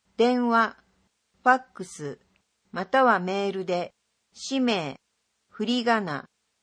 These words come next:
電話番号、メールアドレスをお知らせください。申し込み期間、十一月十三日まで。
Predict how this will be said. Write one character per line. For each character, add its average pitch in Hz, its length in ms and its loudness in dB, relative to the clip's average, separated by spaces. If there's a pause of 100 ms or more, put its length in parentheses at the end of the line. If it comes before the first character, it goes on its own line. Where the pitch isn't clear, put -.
(260)
電 254 240 2
話 254 180 4
番 233 360 2
号、 131 360 -4 (560)
メ 254 260 0
ー 254 40 -2
ル 254 160 2
ア 254 80 2
ド 226 160 2
レ 196 100 -2
ス - 220 -10
を 135 260 -4
お 165 100 -8
知 - 160 -8
ら 214 120 2
せ 220 160 -6
く 214 100 -6
だ 196 160 0
さ 185 240 -6
い。 139 140 -12 (1000)
申 254 200 0
し - 120 -14
込 269 120 4
み 269 160 -2
期 254 180 -10
間、 147 320 -4 (420)
十 254 300 -4
一 254 240 -8
月 247 360 -4
十 240 260 -4
三 262 320 0
日 196 320 -6
ま 147 160 -10
で。 123 240 -16